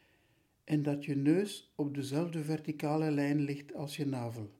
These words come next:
Leg je tong tegen het verhemelte.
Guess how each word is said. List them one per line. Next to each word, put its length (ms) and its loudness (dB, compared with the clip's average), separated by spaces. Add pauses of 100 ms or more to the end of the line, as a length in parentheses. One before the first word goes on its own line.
(2250)
Leg 340 0
je 200 0
tong 400 0 (100)
tegen 260 2
het 180 2
verhemelte. 640 -2